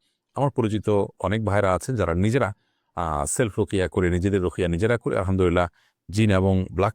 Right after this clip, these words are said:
ম্যাজিক সংশ্লিষ্ট ভয়াবহ সমস্যা থেকে উত্তরণ, আহ, তারা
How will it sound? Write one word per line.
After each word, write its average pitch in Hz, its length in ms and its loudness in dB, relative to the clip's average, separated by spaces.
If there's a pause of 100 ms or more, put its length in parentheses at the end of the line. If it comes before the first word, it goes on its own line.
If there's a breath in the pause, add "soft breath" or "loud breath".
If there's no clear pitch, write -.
ম্যাজিক 123 180 -2
সংশ্লিষ্ট - 480 -4
ভয়াবহ 87 560 -2
সমস্যা 80 380 -6
থেকে 98 200 -2
উত্তরণ, 78 460 -4 (400 soft breath)
আহ, 71 600 -4
তারা 71 360 -4